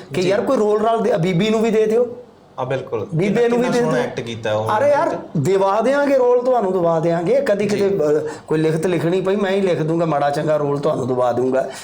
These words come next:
Speaker 1: ਤਾਂ ਕਹਿਣ ਦਾ ਮਤਲਬ ਕਿ ਯਾਰ ਆਹ ਤਾਂ ਹੱਦ ਹੀ ਹੋ ਗਈ ਆ।
Speaker 2: ਹੂੰ।
Speaker 1: ਹੱਦੋਂ ਵੱਧ ਹੋ ਗਈ ਆ ਕਿ ਭਾਈ ਤੁਸੀਂ ਆਹ ਕੁਛ ਕਰਕੇ ਯਾਰ ਕੀ ਖੱਟ ਰਹੇ ਹੋ ਯਾਰ। ਫਿਰ ਤੁਸੀਂ ਵੇਖੋ ਕਿ, ਅਹ,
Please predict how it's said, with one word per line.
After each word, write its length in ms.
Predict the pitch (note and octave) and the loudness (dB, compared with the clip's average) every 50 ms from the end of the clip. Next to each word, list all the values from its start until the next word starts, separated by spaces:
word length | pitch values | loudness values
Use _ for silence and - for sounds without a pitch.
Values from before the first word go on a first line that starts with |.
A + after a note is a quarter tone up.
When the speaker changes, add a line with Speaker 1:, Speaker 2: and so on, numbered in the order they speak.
| - - - | -18 -10 -6
Speaker 1:
ਤਾਂ 200 | - B4 - - | -6 -6 -6 -6
ਕਹਿਣ 320 | - - B2 A#2+ A#2+ D3 F3+ | -4 -4 -2 -2 -2 -4 -2
ਦਾ 160 | G#3 B3+ C#4 | -2 -2 -2
ਮਤਲਬ 380 | C4+ B3 A3 G#3+ A#3 B3 B3+ C4+ | 0 0 0 0 0 0 0 0
ਕਿ 140 | - D4 | 0 0
ਯਾਰ 460 | C#4 C4+ G#3+ C#3+ C3 E3 G#3+ D4 C#4+ - - - - - - | 0 0 0 0 0 0 0 -2 -2 -4 -10 -14 -12 -8 -6
ਆਹ 100 | C#3 G3+ | -4 -2
ਤਾਂ 120 | G3 B3+ | -2 -2
ਹੱਦ 360 | - - - C#3 D3 B2 C3 | -4 -4 -2 -2 -2 -2 0
ਹੀ 80 | F#3 B3+ | 0 2
ਹੋ 180 | D#4 E4+ D4+ G3+ | 2 2 2 0
ਗਈ 240 | G3 G3+ A#3 A#3+ | 0 0 0 -2
ਆ। 60 | A#3+ - E3 | -2 -4 -4
Speaker 2:
ਹੂੰ। 140 | F3 D#3+ B2 G#2+ - - - - - - - - D3+ | -4 -6 -6 -8 -10 -16 -18 -20 -20 -12 -6 -4 -4
Speaker 1:
ਹੱਦੋਂ 360 | D#3 - - G#3+ D4+ F4+ C#4 | -4 -2 -2 0 0 0 0
ਵੱਧ 260 | - G#3+ C#4 C#4 F4 | 0 0 0 0 0
ਹੋ 140 | D#4+ C4+ A3 | 0 2 2
ਗਈ 240 | F3 G#3+ B3 A#3+ A#3 | 2 0 0 2 2
ਆ 240 | G3+ G3 G3+ G3 - - - - - - - | 0 0 -2 -4 -6 -10 -14 -20 -20 -12 -6
ਕਿ 100 | - B3 | -4 -4
ਭਾਈ 240 | G#3 - G#3 A#3+ C4 | -2 -2 -2 -2 -2
ਤੁਸੀਂ 400 | - - A3+ G3 - C4 C4 - - - - | -2 -2 -2 -2 -2 -2 -2 -2 -4 -6 -6
ਆਹ 220 | D3+ D3+ F#3+ C4+ C#4+ | -4 -2 -2 -2 -2
ਕੁਛ 280 | - C#4 C4+ C4+ - | -2 -4 -4 -6 -6
ਕਰਕੇ 420 | - - A#3+ A#3 A#3 - B3+ B3+ B3 | -6 -6 -6 -6 -6 -4 -4 -2 0
ਯਾਰ 220 | B3 A#3+ A#3+ B3 - - - - - - - - - - - - - - - - - - - - - - | 0 -2 -2 -6 -8 -14 -20 -20 -20 -20 -20 -20 -20 -20 -20 -20 -20 -18 -16 -16 -18 -18 -18 -20 -10 -4
ਕੀ 320 | - C#4+ D4+ E4 F4 E4+ E4+ | -2 0 2 2 2 2 0
ਖੱਟ 240 | - - G#3 - G#3 | -4 -6 -8 -6 -4
ਰਹੇ 200 | F#3 E3 D3+ C3+ | -2 -2 -2 -4
ਹੋ 80 | A#2 | -6
ਯਾਰ। 360 | G#2 G2+ - - - - - - - - - - - - - - - - - - - - | -6 -10 -12 -14 -14 -16 -18 -20 -20 -20 -20 -20 -20 -20 -20 -20 -20 -20 -20 -20 -10 -6
ਫਿਰ 180 | - G3 G#3 G3+ | -4 -2 0 0
ਤੁਸੀਂ 200 | G#3+ G3 G#3 A3 | 0 0 0 0
ਵੇਖੋ 280 | E3+ F3 F3 F3 G3 | 0 0 -2 -2 -4
ਕਿ, 240 | F3 - F#3+ D#3 - | -2 -2 -2 -2 -2
ਅਹ, 720 | - - - - - - - E3 E3 D#3 D3+ D3 D3 D3+ | -6 -10 -14 -20 -12 -8 -4 -2 -2 -2 -2 -2 -4 -6